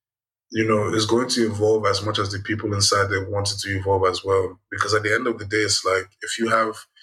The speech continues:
a very close circuit of the same artists, the same buyers, there's going to be a lethargy, you know. So in fact, one of the reasons there's, I would say, the space didn't evolve as much as it should have been is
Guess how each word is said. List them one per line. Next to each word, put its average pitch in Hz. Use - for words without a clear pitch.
a 101
very 110
close 104
circuit 92
of 92
the 90
same 110
artists, 98
the -
same 101
buyers, 92
there's 98
going 113
to 113
be 107
a 95
lethargy, 98
you 104
know. 95
So 113
in 117
fact, 123
one 117
of 123
the 113
reasons 113
there's, 101
I 107
would 104
say, 110
the 110
space 120
didn't 113
evolve 110
as -
much 107
as 98
it -
should 117
have 101
been 101
is 95